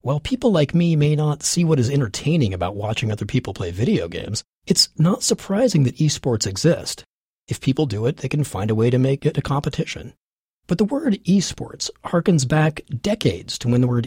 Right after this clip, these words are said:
email was coined to differentiate between mail on paper and electronically aided missives. This old-fashioned use of the E prefix may indicate the remaining power of traditional sports,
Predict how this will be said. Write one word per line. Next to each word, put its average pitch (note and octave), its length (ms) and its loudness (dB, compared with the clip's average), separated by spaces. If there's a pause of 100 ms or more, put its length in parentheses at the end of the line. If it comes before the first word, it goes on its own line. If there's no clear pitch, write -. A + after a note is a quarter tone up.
email B2+ 380 2
was G#2 180 -6
coined G2 500 -4
to - 80 -6
differentiate D#3+ 760 0
between G2+ 380 -4
mail A#2+ 220 0
on G2+ 160 -4
paper D#3+ 440 -2 (320)
and B2 80 2
electronically A#2 720 0
aided G2 320 0
missives. - 440 -4 (500)
This F3 200 2
old-fashioned D3 800 0
use G2 320 -6
of D#2+ 200 -8 (140)
the C3 260 0
E A#2+ 80 4
prefix - 720 -4
may D3 140 4
indicate G3+ 480 2
the D#3 80 2
remaining C#3 420 4
power D3+ 420 -2
of G2+ 120 -10
traditional A#2 440 -2
sports, - 460 -10